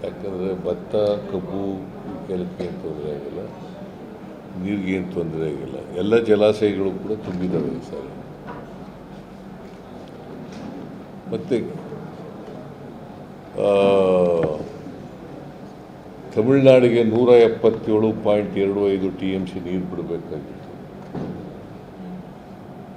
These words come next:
ಈಗಾಗಲೇ ಇನ್ನೂರ ಎರಡು ಟಿ ಎಂ ಸಿ ನೀರು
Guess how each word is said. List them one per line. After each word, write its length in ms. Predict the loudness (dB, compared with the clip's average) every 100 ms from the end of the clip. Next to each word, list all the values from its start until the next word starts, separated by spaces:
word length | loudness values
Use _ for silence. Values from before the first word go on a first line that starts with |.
| -16 -16 -16 -16 -12 -4
ಈಗಾಗಲೇ 800 | 4 6 8 8 8 8 2 -4 -10 -14 -16 -16 -16 -12 -6
ಇನ್ನೂರ 360 | 0 4 8
ಎರಡು 560 | 8 10 8 6 2 2
ಟಿ 60 | 2
ಎಂ 220 | 2 0
ಸಿ 140 | -2
ನೀರು 280 | 0 2